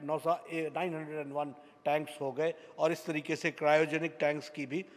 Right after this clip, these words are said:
स्टोर की कैपेसिटी को बढ़ाया गया। और इसके साथ-साथ अब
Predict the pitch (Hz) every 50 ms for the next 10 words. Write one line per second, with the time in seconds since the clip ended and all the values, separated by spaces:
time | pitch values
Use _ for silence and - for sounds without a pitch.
0 | - - - - - 180 165 165 160 156 175 156 - 151 - 151 147 - - 147
1 | 139 156 139 147 143 123 123 123 123 135 139 139 123 139 147 151 151 - - -
2 | - - - - - - - 175 185 185 180 - - 190 - - 180 175 175 175
3 | 175 - 160 156 - 160 156 123 - - - - -